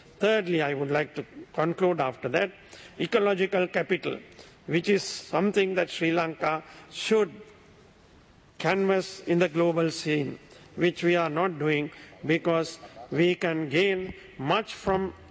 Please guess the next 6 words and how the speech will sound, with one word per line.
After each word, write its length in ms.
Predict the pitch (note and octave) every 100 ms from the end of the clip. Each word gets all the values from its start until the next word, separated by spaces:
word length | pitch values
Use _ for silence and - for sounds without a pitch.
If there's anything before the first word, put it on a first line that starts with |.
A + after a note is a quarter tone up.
| -
new 500 | C#3+ C#3+ E3+ G#3 G#3
agreements 680 | F3+ D#3 D#3+ D#3+ E3 E3 D#3+
which 180 | D#3+
some 240 | - E3+ E3
countries 600 | E3 D#3 D3 D#3 D#3+ - - - -
have 240 | E3 D#3+